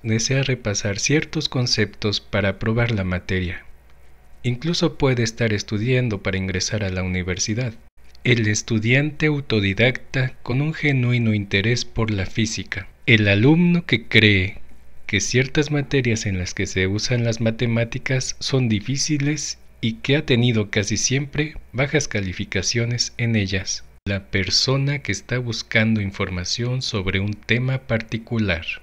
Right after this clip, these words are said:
Si te identificas con cualquiera de estos casos,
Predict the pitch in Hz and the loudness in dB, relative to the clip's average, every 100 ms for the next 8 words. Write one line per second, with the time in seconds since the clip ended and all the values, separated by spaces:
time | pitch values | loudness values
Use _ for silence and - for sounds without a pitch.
0 | - - - - - - - 120 113 - | -16 -20 -20 -20 -20 -6 -2 0 0 0
1 | 104 101 101 101 - 110 170 180 - 139 | 0 2 0 0 0 0 0 2 4 6
2 | 139 - - - 117 110 - 104 101 - | 4 0 -2 -4 -2 -2 0 0 0 0
3 | 147 156 123 117 117 - 110 98 - 120 | 0 2 4 4 2 -2 -6 -6 0 2
4 | 131 - 143 139 - | 2 0 -2 -4 -8